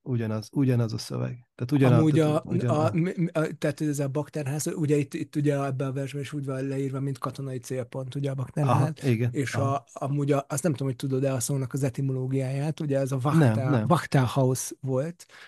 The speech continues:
Speaker 2: a, tehát figyelőház, azt jelenti Wachtelhaus.
Speaker 1: Aha,
Speaker 2: És a,
Speaker 1: aha.
Speaker 2: az ilyen katonai térképeken egyenként föl van tüntetve az összes.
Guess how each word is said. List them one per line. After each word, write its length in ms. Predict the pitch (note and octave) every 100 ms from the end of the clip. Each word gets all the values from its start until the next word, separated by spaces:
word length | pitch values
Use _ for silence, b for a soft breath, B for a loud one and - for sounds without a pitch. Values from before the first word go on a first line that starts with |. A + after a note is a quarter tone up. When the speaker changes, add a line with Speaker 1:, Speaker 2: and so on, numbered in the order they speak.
| B
Speaker 2:
a, 180 | - -
tehát 220 | D3 D3
figyelőház, 880 | - F3 C#3 B2+ C3 B2 C3 A#2+ C3+
azt 200 | D3 -
jelenti 420 | C#3+ B2+ C3+ B2 D3
Wachtelhaus. 720 | C3+ - - B2 B2+ D#3+ F#3+
Speaker 1:
Aha, 380 | - G#2+ G#2+ B2+
Speaker 2:
És 180 | B2 -
a, 160 | C#3
Speaker 1:
aha. 260 | C3+ B2 B2 F#3+ G3+ G3 D#3+ C#3
Speaker 2:
az 120 | C3+
ilyen 140 | D3
katonai 400 | D3 D#3 C3+ B2+
térképeken 640 | B2 B2+ - C3 C3+ C#3+
egyenként 560 | C3 A2+ B2 B2 C3+ C3
föl 180 | - C3+
van 180 | C3+ C3
tüntetve 440 | D3 B2 C#3 -
az 100 | C#3
összes. 560 | A#2+ - - C#3 -